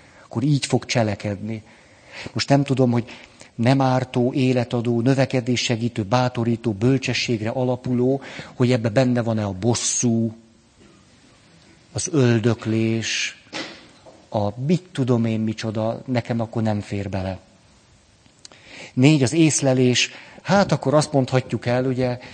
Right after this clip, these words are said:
most egy lélektani kereten belül vagyunk kétség kívül, hogy Isten szemlélődik. Szemlélődik.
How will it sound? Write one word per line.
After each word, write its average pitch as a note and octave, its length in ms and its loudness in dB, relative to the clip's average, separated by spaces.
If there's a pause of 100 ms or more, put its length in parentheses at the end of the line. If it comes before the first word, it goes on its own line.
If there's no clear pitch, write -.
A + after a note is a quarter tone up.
(840)
most - 140 -20
egy G#2 80 -8
lélektani A#2+ 560 2
kereten A2 460 -2
belül A#2 300 0
vagyunk G#2+ 300 -2
kétség A#2 400 -4
kívül, B2+ 480 -4 (300)
hogy A#2 280 -2
Isten A#2+ 300 0
szemlélődik. G2+ 1080 -4 (1800)
Szemlélődik. - 1080 -10